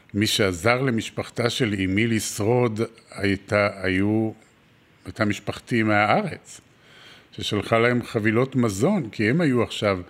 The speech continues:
בגדר פליטים בגרמניה, מגרמניה המזרחית בתוך המערבית. ושלושת האחים ש-, שהיו בוורמאכט,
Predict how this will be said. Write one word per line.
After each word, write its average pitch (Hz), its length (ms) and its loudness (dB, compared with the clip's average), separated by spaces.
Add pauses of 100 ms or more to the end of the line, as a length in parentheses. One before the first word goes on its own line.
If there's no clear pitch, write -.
(340)
בגדר 110 420 2 (100)
פליטים 117 460 0
בגרמניה, 110 760 2
מגרמניה 98 640 0
המזרחית 98 680 -2
בתוך 98 360 -10
המערבית. 85 640 -6 (1040)
ושלושת 113 760 0
האחים 107 840 0 (480)
ש-, - 440 -8
שהיו 104 760 2
בוורמאכט, 98 840 0